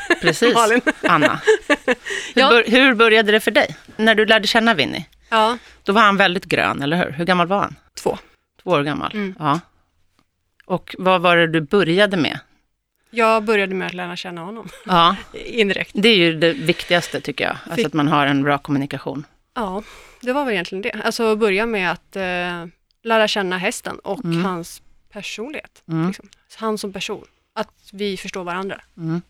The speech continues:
Speaker 1: Vad vi vill med varandra, liksom.
Speaker 2: Mm.
Speaker 1: Det var egentligen steg ett.
Speaker 2: Men Vinn är det ju lite speciellt eftersom han ska ju föreställa en travhäst också.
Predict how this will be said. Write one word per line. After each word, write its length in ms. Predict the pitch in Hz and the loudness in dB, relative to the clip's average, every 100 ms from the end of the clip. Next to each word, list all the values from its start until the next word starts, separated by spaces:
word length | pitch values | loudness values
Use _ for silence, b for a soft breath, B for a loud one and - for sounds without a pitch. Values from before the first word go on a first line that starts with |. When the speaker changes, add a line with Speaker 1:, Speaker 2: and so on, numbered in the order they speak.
| _ | _
Speaker 1:
Vad 220 | 196 196 | -8 -6
vi 80 | 185 | -6
vill 220 | 196 196 | -8 -10
med 140 | 170 - | -14 -16
varandra, 220 | - - | -20 -20
liksom. 200 | 269 160 | -18 -6
Speaker 2:
Mm. 200 | 165 170 - b b b | -4 -4 -8 b b b
Speaker 1:
Det 120 | - 233 | -4 2
var 120 | 214 | 2
egentligen 260 | 170 170 | 2 -6
steg 240 | - 127 117 | -10 -12 -10
ett. 540 | - - _ - - _ _ _ _ | -12 -12 _ -20 -20 _ _ _ _
Speaker 2:
Men 160 | 190 | 2
Vinn 220 | 185 214 240 | 4 4 4
är 60 | |
det 60 | 226 | 4
ju 60 | |
lite 160 | 202 190 | 2 -2
speciellt 400 | - 175 165 139 | -8 0 0 2
eftersom 280 | 151 - 143 | -4 -4 -2
han 140 | 139 | -2
ska 200 | - 135 | -2 -2
ju 140 | 139 131 | -2 -4
föreställa 500 | - 139 135 139 135 | -2 -2 -2 -6 -6
en 80 | |
travhäst 500 | 139 156 151 190 - | 0 0 0 -4 -8
också. 300 | - - - | -14 -16 -18